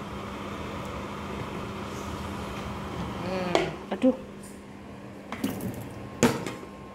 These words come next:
Tuh. Ini tepung ketan juga ada, tapi kayaknya pakai tepung tapioka aja. Ini gula merah.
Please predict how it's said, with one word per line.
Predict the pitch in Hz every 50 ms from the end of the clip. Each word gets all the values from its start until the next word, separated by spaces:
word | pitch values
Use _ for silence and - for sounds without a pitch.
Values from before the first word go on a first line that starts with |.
| - - - - - - - - - - - - - - - - - - - - - - - - - - - - - - - - -
Tuh. | 196 170 156 160 165 160 - - - - - - - - - - - - - - - - - - 214 208
Ini | 208 208 208
tepung | - 160 - - 190 180
ketan | - 180 170 - - 196 208
juga | 202 190 175 175 156 170
ada, | 175 160 160 165 175 170 175 180 190 185 - - - -
tapi | - - - 233
kayaknya | - 226 214 220 240 233 214 - -
pakai | - 190 - 180 -
tepung | - 180 - 190 185 165
tapioka | 190 185 - 180 175 180 175 - - 180
aja. | 175 170 - - - - - - - - - - - - - - - -
Ini | 254 269 262
gula | 220 233 240 220 208
merah. | 202 196 185 175 165 160 -